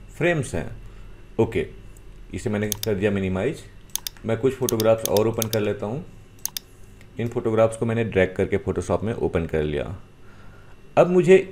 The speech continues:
इन फोटोग्राफ्स के लिए पीएचडी टेम्पलेट सर्च करना है। सर्च ऑटो पीएचडी बटन पे मैं क्लिक करूँगा, कीबोर्ड से कंट्रोल वी बटन दबाऊँगा तो ऐसे टेम्पलेट्स होंगे जिसमें मेरे ओपन किए हुए फोटोग्राफ्स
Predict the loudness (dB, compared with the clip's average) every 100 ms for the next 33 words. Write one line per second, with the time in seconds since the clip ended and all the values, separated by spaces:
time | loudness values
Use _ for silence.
0 | 0 0 2 2 6 6 6 2 2 2
1 | 0 -2 2 2 2 2 2 4 0 2
2 | 0 2 2 2 2 0 -2 -6 -20 -8
3 | 4 4 6 4 4 6 4 6 4 4
4 | 0 0 0 0 0 2 2 4 2 0
5 | -2 2 4 4 4 2 2 2 4 6
6 | 6 6 4 6 6 4 2 2 2 0
7 | -2 -4 -18 -20 -20 -20 -18 -4 4 6
8 | 8 8 6 2 0 2 -2 2 2 0
9 | -8 -20 -20 -20 -20 -2 0 0 0 -2
10 | -2 -4 -2 2 2 2 2 0 4 4
11 | 4 2 0 2 4 2 -2